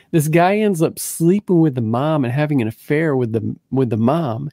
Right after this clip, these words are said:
And he's so good at his charismatic thing or whatever, or the, or this couple is just so stupid that even in the car one day, he, like,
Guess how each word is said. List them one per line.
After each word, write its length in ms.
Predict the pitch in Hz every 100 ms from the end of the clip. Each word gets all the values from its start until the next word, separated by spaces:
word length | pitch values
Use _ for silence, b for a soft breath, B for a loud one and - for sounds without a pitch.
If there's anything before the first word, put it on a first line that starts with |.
| b b b b b b
And 280 | 160 170 160
he's 280 | 160 208 -
so 240 | 226 214
good 340 | 165 143 185
at 100 | 202
his 340 | 156 143 120 -
charismatic 720 | - 185 190 151 143 170 160 -
thing 320 | 151 160 160
or 100 | 117
whatever, 500 | 117 151 175 165 123
or 80 | 123
the, 220 | 123 127 123
or 160 | 120 123
this 200 | 120 -
couple 300 | - 160 143
is 100 | 113
just 200 | 135 -
so 120 | 123
stupid 560 | 120 - 190 190 120 - b b b b
that 120 | 160
even 300 | 208 214 220
in 80 | 180
the 80 | 160
car 340 | - 170 208
one 200 | 160 127 117
day, 160 | 117
he, 140 | 123 151
like, 220 | 139